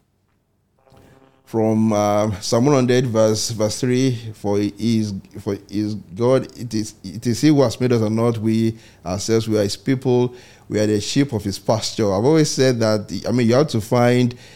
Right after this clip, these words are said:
uh, the two seemingly irreconcilable things there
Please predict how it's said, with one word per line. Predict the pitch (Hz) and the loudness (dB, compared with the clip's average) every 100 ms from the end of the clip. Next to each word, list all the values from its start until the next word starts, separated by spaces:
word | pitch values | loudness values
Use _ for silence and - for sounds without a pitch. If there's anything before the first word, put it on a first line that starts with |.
| - | -10
uh, | - 107 104 | -2 0 0
the | 101 110 107 104 101 | 0 2 2 0 -4
two | - 143 147 147 147 156 - | -2 2 4 4 2 -2 -10
seemingly | - 139 131 131 131 131 120 | -6 0 2 4 4 2 2
irreconcilable | 127 120 117 113 107 123 123 123 120 120 | 0 2 0 -2 0 2 2 2 2 -2
things | 117 117 110 85 87 | -2 -2 0 -2 -2
there | 110 104 | 0 0